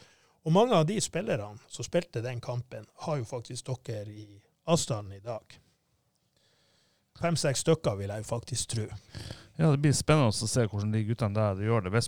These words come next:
Speaker 2: man nå får lov å spille fotball i tjue tjueén. Det er jo et, eh, godt spørsmål.
Speaker 1: Ja, det får vi jo håpe på. De er jo unge. Det er jo
Speaker 2: Ja.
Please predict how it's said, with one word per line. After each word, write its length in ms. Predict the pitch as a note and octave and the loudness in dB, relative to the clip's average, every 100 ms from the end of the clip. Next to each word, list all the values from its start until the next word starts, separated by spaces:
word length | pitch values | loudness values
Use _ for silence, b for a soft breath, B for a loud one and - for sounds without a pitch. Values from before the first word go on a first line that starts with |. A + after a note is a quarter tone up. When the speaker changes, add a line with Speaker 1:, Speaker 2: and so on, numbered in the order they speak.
| G2 | -4
Speaker 2:
man 80 | G2+ | -8
nå 60 | F#2+ | -8
får 100 | F#2+ | -8
lov 140 | F#2 | -8
å 20 | F#2 | -8
spille 220 | - G#2 | -10 -8
fotball 320 | B2+ - F#2+ | -10 -8 -10
i 80 | G2+ | -10
tjue 220 | - F#2+ | -14 -14
tjueén. 380 | F2+ G2 F#2+ F#2+ | -12 -12 -10 -12
Det 140 | F#2 G2 | -12 -10
er 20 | |
jo 60 | F#2 | -10
et, 200 | - - | -12 -10
eh, 140 | G2 G2 G2+ | -10 -10 -12
godt 160 | F2+ | -14
spørsmål. 300 | - G2+ - | -14 -14 -4
Speaker 1:
Ja, 80 | D#3+ | 0
det 100 | F#3 F3+ | 2 2
får 120 | D#3 | 2
vi 20 | |
jo 80 | B2 | 2
håpe 220 | B2+ - A#2 | 0 -2 -4
på. 140 | A#2 | 2
De 80 | D#3 | 4
er 160 | F#3+ F#3 | 6 6
jo 140 | E3+ E3+ | 8 6
unge. 160 | A#2 F#2 - | 4 -4 -14
Det 120 | - | -6
er 20 | |
jo 60 | |
Speaker 2:
Ja. 60 | C#3+ | -2